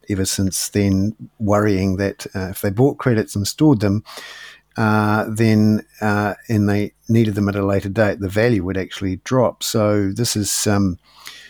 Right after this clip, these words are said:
caused quite a, a big stink, so to speak, in the climate, um,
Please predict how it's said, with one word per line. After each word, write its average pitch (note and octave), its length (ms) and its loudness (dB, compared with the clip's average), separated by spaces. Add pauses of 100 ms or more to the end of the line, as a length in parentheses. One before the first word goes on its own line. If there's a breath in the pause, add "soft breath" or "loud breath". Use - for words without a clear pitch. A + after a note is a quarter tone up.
(280 loud breath)
caused - 420 2 (180)
quite C#3 400 0
a, G#2+ 460 2 (140)
a G#2+ 100 -2
big - 440 -2 (260)
stink, - 500 0
so - 160 -2
to G2 80 -2
speak, C#3 420 -2
in G#2+ 140 2
the G#2 140 0
climate, - 720 -2 (180)
um, G2 400 0